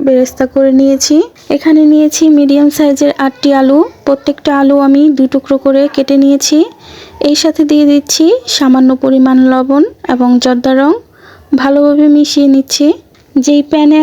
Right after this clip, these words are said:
আমি পেঁয়াজ বেরেস্তা করেছিলাম সেই সেম প্যানে আমি আলুগুলো দিয়ে ভেজে নিচ্ছি। কিছু জিনিস আগে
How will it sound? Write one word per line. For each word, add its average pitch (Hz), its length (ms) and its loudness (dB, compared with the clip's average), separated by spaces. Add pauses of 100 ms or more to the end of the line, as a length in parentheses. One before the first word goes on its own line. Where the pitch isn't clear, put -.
আমি 311 140 2 (100)
পেঁয়াজ 277 260 0 (120)
বেরেস্তা 277 480 -2
করেছিলাম 294 560 0 (220)
সেই 277 180 0 (120)
সেম 277 180 0 (100)
প্যানে 285 220 0 (140)
আমি 269 140 2 (200)
আলুগুলো 254 340 0 (120)
দিয়ে 262 160 2 (140)
ভেজে 262 280 -2
নিচ্ছি। 262 300 -2 (560)
কিছু 302 220 -2 (120)
জিনিস 302 300 2 (200)
আগে 277 160 0